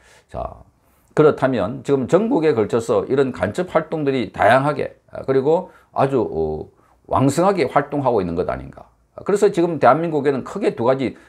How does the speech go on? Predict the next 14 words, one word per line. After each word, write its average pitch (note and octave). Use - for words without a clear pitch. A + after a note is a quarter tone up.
드러난 G3
간첩과 D3+
드러나지 C#3
않는 A2+
수면 A3+
밑에 A#3+
있는 C#3
간첩, G2+
이렇게 G3
크게 G3+
두 A2+
가지 D#3
분류의, B2+
어, -